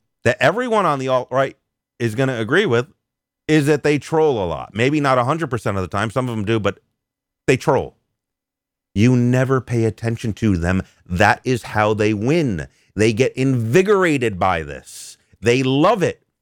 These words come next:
And now their most beloved meme, Pepe the Frog, is on Hillary Clinton dot com with a full explainer about how he was co-opted by neo-Nazis.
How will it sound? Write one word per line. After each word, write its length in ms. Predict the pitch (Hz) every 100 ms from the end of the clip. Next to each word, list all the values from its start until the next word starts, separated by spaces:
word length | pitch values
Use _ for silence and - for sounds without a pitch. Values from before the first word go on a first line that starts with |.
| _ _ _ - 120
And 320 | 139 139 139
now 520 | 165 180 147 87 73 _ _
their 220 | 127 127
most 540 | 127 143 185 190 - - 104
beloved 640 | 123 113 123 160 208 170
meme, 600 | 175 175 147 90 69 64 - _ _ _ _ _ -
Pepe 340 | 123 127 156
the 100 | 151
Frog, 560 | - 139 117 78 62 _ _ _ _ _ _ -
is 160 | 98
on 180 | 90 87
Hillary 640 | 80 101 110 127 127 123 - _
Clinton 540 | - 90 92 92 90 92 _ _
dot 300 | 80 92 -
com 380 | - 95 85 87 - _
with 140 | - 87
a 140 | 87
full 400 | - - 120 156
explainer 800 | 185 - - 156 190 185 71 62 _ _ _ _ _ _ _ _
about 400 | 85 85 104 -
how 260 | - 107 113
he 160 | 110 107
was 200 | 107 -
co-opted 600 | 113 104 117 - 131 107
by 180 | 101 101
neo-Nazis. 880 | 110 113 107 104 113 - 101 85